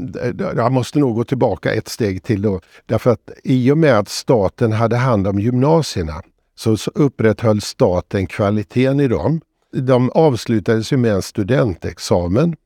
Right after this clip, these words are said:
från mitten på artonhundratalet kan vi säga. Eh, och det här fanns ju kvar samtidigt som folkskolan fanns kvar, men det fanns inget samband mellan dem.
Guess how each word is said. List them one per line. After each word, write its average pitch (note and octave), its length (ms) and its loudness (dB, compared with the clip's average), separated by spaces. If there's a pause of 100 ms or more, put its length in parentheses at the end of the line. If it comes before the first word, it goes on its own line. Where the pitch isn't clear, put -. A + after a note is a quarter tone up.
(160)
från A2 480 2
mitten G2+ 420 -2
på G#2 100 -2
artonhundratalet E2+ 800 -4
kan F2+ 180 -4
vi F2 80 -4
säga. G2+ 400 -2 (500)
Eh, G#2 200 0
och B2+ 200 0
det A#2 80 2
här B2 220 0
fanns A#2 340 -2
ju D3 80 2
kvar C#3 300 0
samtidigt A2 760 -2
som A#2 160 -2
folkskolan G#2 680 -2
fanns C3+ 240 0
kvar, G2 220 0
men G#2 140 0
det G2 60 -2
fanns A2+ 280 -2
inget G#2+ 240 0
samband C#3+ 640 0
mellan B2+ 320 0
dem. E2+ 200 -6